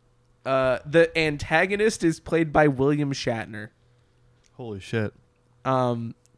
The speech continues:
Speaker 1: it is, uh, a nineteen ninety-six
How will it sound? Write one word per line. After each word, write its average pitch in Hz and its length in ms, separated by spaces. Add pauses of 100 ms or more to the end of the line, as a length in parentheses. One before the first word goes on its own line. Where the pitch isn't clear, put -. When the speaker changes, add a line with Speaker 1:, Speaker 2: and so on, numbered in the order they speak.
(800)
Speaker 1:
it 147 160
is, 147 520
uh, 135 520
a 135 220
nineteen 202 460
ninety-six 165 1120